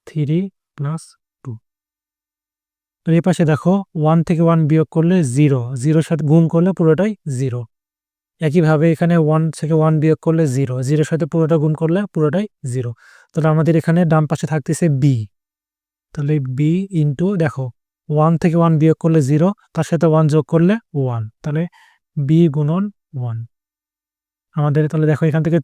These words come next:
থ্রি থেকে থ্রি বিয়োগ করলে জিরো, তার সাথে টু যোগ করলে টু। তাহলে টু equal to b।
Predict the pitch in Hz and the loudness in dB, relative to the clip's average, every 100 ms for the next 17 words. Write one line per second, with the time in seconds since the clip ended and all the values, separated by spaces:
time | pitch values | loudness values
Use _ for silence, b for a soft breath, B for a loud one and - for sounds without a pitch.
0 | - 160 170 - 165 190 - 165 165 156 | -2 0 2 2 0 0 0 0 2 2
1 | 160 - 165 165 139 151 196 - - 147 | 0 0 0 0 0 0 -2 -4 -10 -8
2 | 147 175 214 - _ _ _ _ 175 160 | -6 -6 -8 -12 _ _ _ _ 4 6
3 | 160 - 175 202 196 - 156 123 117 _ | 4 0 0 0 -4 -4 -4 -4 -10 _
4 | _ _ _ _ - 143 151 185 - _ | _ _ _ _ -12 -10 -8 -10 -14 _
5 | - 175 180 147 156 147 131 214 - _ | -4 0 0 0 -2 -4 -4 -8 -8 _
6 | 131 | -10